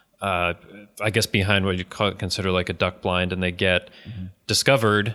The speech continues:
Speaker 1: and then there's all of this stuff that happens because they've been discovered, and, and she plays,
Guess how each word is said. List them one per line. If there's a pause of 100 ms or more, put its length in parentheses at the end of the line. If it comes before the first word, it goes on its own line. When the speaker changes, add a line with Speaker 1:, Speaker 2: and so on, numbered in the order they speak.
Speaker 1:
and
then
there's
all
of
this
stuff
that
happens
because
they've
been
discovered,
and, (260)
and
she
plays,